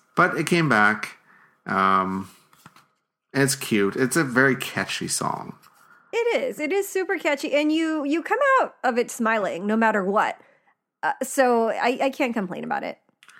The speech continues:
Speaker 1: It's a very high energy parade. And the music is catchy, everything's colorful, and just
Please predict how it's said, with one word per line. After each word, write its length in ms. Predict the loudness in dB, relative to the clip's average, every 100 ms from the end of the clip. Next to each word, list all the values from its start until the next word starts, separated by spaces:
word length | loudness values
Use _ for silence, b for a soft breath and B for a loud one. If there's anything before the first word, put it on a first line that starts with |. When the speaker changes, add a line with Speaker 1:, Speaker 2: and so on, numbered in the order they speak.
| B B _ -6
Speaker 1:
It's 120 | 0
a 60 | 0
very 380 | 4 4 4 4
high 240 | 2 2
energy 680 | 2 0 -2 -4 -4 -4 -6 _
parade. 540 | -8 -2 0 0 0 -4 b b b b b _ _ -4
And 520 | -2 0 -2 -6 -14 _
the 60 | -6
music 360 | -2 -2 -2 -6
is 100 | -4
catchy, 640 | 0 0 0 0 0 0
everything's 440 | 0 0 -2 -6 -4
colorful, 1120 | 0 2 4 4 0 0 2 4 4 2 0
and 220 | -2 -2
just 380 | -4 -4 -8